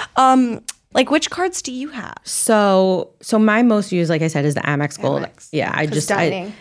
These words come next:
Speaker 2: yeah, and, like, I'm basic and it's rose gold, so, like, it's great. <laughs>
Speaker 1: So it goes with your
Speaker 2: It go-,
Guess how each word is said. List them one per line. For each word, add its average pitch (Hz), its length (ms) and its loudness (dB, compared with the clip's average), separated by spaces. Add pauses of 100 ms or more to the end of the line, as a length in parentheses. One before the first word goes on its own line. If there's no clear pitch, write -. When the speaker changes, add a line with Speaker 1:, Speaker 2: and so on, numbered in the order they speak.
Speaker 2:
yeah, 147 300 0
and, 151 100 0
like, 147 220 0
I'm 151 160 0
basic 143 320 0
and 147 100 0
it's 139 140 -4
rose 117 220 -6
gold, - 300 -8
so, 98 160 -6
like, - 360 -10
it's - 200 -6
great. - 200 0
<laughs> 349 100 0 (720)
Speaker 1:
So 277 100 4
it 262 100 -4
goes 233 260 6
with 403 160 4
your 285 140 4
Speaker 2:
It 302 140 0
go-, 285 80 4